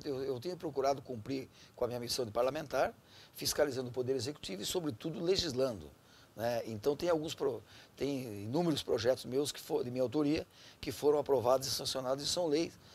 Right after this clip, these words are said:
leis hoje em Santa Catarina. O mais recente é o projeto que exige que os hospitais e maternidades permitam o acesso das doulas. Doulas, em grego, significa mulheres que servem.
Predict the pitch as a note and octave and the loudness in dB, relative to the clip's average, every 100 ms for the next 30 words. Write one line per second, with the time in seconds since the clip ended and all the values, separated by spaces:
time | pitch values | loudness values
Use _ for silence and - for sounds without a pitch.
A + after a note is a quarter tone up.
0 | - - B2+ E3+ C3+ C#3 D3 - E3 F3+ | -18 -2 6 6 6 2 0 -2 -2 -4
1 | E3+ D#3+ B2 F#2 D2+ - - - B2 D3 | 0 2 2 -2 -10 -18 -20 -12 0 2
2 | C#3 F3 - E3+ F#3+ F#3+ F3 B2+ D3+ - | 2 2 0 0 -2 -2 -2 0 0 -2
3 | F#3 - - - - - C3+ D3+ E3 D3+ | -10 -10 -20 -20 -20 -10 0 2 2 2
4 | A#2 E3+ D3 C3+ A#2+ B2 - C3+ B2 A2+ | 0 -2 -4 -4 -4 -4 0 4 4 2
5 | A#2 C3 C3+ B2+ D3 D#3+ - - - - | 0 0 2 6 6 6 0 -2 -16 -20
6 | - - E3 D3 F#3 F#3+ D3 - F3 E3+ | -12 2 2 2 0 2 4 4 2 4
7 | D3+ B2+ B2 F3 F#3+ D3 A2+ - - - | 4 4 6 8 8 6 4 0 -2 -8
8 | - - - - A#2+ E3 G3 F#3 - C#3+ | -20 -20 -20 -10 4 10 10 8 2 4
9 | C#3+ E3+ - C#3+ C#3 E3 D#3 D3 C3+ D#3 | 2 4 0 -2 -4 -4 -4 4 8 8
10 | D#3 - - C#3 A#2+ E2+ | 6 0 4 4 4 -4